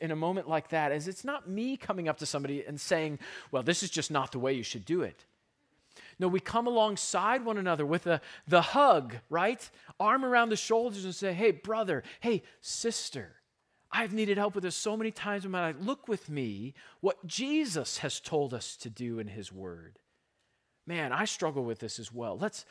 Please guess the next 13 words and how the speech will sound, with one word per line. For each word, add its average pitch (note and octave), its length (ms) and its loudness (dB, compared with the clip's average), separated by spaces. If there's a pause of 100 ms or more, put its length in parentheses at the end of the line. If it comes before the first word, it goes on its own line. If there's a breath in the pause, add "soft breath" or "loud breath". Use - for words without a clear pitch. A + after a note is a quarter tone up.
(220 soft breath)
let's C#3+ 180 -2
walk F3 320 2
together C3+ 440 -2
shoulder F3 500 -2
to E3 100 -4
shoulder, D3+ 520 -2
following D#3 640 -2
the C3 80 -6
words B2+ 460 -4
of G2+ 120 -16
Christ." - 680 -14 (500)
You C#3+ 60 -8
see, - 220 0